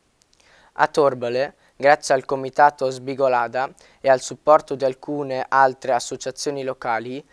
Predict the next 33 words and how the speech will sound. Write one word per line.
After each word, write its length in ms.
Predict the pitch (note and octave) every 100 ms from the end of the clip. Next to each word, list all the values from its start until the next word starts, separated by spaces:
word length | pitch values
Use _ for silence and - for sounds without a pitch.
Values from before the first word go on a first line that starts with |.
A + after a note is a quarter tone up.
| _
sarà 300 | - - E3
possibile 720 | E3 C#3+ - C#3+ C3 C3+ C#3+
degustare 800 | C3 D3 C#3+ - - C3 B2+ C#3+
gratuitamente 1040 | C3 D3 D3+ D3 C3+ C3 B2 B2+ - D3 -
i 200 | C#3+ C3+
bigoli 480 | C3 D#3+ D#3+ F3 F3
con 180 | D#3 C#3+
le 80 |
sarde 640 | C#3+ - A#2 A#2 A#2 C3+ - _ _
e 160 | D3
l'olio 360 | C#3+ D3 E3 F3
d'oliva. 520 | F3 D#3+ B2 G#2 G#2+ _ _ _ _ _ _ _ _ _ _
L'appuntamento 1000 | C#3 D#3 F#3 F#3 F3+ F3 C#3+ C#3 - C#3
quest'anno 800 | D3 C#3 - C3 A#2+ A#2 B2 C#3+ -
torna 340 | - E3 E3+
nella 280 | D#3 D3 C#3
sede 340 | - D#3+ D3 C3
storica 640 | - C#3 B2+ B2 - C#3+
di 120 | C#3+
Piazza 440 | C3+ D3+ D3+ - D3+
Goethe, 460 | C3 A#2 - A2 - _ _ _
che 140 | - C#3+
dalle 340 | D3 C#3+ C3+
dodici 380 | C3+ D3+ D3+ -
e 60 | C#3
trenta 500 | B2+ B2 A#2+ C3 C#3+
si 180 | - D3+
trasformerà 840 | C#3+ C#3 - C#3 C3+ C3 B2 C3 -
in 160 | C#3+
un 100 | C#3+
grande 340 | C#3+ D3+ E3 E3
ristorante 720 | C#3+ - C3+ C3 C#3 - E3
all'aperto. 800 | C#3+ D3+ D3 A#2 G#2 _ G#2